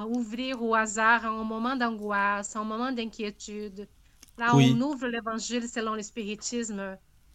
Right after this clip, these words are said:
Speaker 1: euh, avant de dormir et on fait une petite réflexion. Mais je trouve que ces, ces deux livres-là sont, euh, sont vraiment essentiels dans notre...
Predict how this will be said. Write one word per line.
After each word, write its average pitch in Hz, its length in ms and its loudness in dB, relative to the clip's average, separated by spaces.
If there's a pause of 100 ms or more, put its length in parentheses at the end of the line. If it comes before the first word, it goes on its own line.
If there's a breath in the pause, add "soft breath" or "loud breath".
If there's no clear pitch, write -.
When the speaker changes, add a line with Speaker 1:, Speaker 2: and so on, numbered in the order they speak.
Speaker 1:
euh, 214 480 0
avant 240 320 4
de 247 100 2
dormir 226 720 0
et 226 80 0
on 220 100 0
fait 233 200 -4
une 226 120 -2
petite 240 300 -6
réflexion. 214 960 -6
Mais 214 140 -8
je - 100 -18
trouve 254 180 -10
que - 120 -20
ces, 233 340 -8 (520)
ces - 260 -6
deux 269 240 2
livres-là 226 840 2
sont, 226 400 -4
euh, 202 580 -4 (260)
sont 208 200 -8
vraiment 233 420 -2
essentiels 208 760 -4
dans 196 180 -8
notre... 190 340 -14